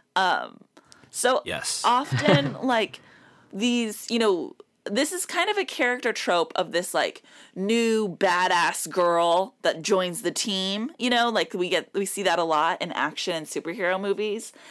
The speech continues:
Speaker 1: and rarely do we get to see them have this much fun, you know? Um,
Speaker 2: Mm-hmm.
Speaker 1: I loved that about this character and about this whole movie, but I loved how, like, funny and flippant and, um,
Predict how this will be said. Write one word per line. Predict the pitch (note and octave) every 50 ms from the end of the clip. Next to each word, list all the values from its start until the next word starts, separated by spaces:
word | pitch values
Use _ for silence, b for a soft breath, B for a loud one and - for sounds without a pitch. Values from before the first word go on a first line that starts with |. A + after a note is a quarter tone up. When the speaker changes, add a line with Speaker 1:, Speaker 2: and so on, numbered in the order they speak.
| B B B B -
Speaker 1:
and | A3 A3+ A3 G#3 F#3+
rarely | A3+ A#3 B3+ C#4 D4+ D#4+ D#4+
do | B3 C4+ A3+
we | A#3
get | - G3+ -
to | - G3+
see | - - A3 G3+
them | F3+ G3 F#3 F3+
have | - F3 D#3 E3+ D#3+
this | C#3+ E3+ - -
much | F#3 D3+ - - -
fun, | - - - - - E3+ F#3 F#3 D3 - - G1+ G1+ - - _ -
you | G#3 A3+ A3
know? | A3 G#3+ A3 A#3+ C4+ B B B B B B B -
Um, | G#3+ G#3+ G#3 F#3+ -
Speaker 2:
Mm-hmm. | - E3+ E2 E2+ A#3
Speaker 1:
I | A3
loved | A3+ A3 G#3 G3+ G3+ A3 A3 -
that | G#3+ F#3+ F#3
about | F3+ E3+ C#3+ - -
this | - D3+ -
character | - - E3 B2 B2+ C3 - D#3 D3 B2+
and | G#2 F#3+ A3
about | A3 A3 F3
this | - B2+ - -
whole | - C3
movie, | C#3 D#3 E3+ E3 D3 - G2+ D#2 E2 -
but | - F#3+ F3+ D#3 - B B B B B B B B -
I | G3+ G#3 G#3
loved | G#3 G3+ F#3+ F#3+ F#3 G3+ G#3 F3 D#3+ -
how, | - C4+ B3 A#3 A3+
like, | A3 G#3 F3 D#3+ - - - - b b b b b
funny | b - - - G3+ F#3+ G3 F#3+ F#3+ F#3 F#3 F#3 F3 -
and | - F3 F3 -
flippant | - - - - F3 F3+ F3 F3 - E3 E3 D#3+ E3 D3 - - - B B B B B
and, | - F#3 E3+ D#3+ D#3 D3+ D3+ D#3 D#3 C#3 - - - - -
um, | D#3 E3+ C3+ G#2+ F2 A#1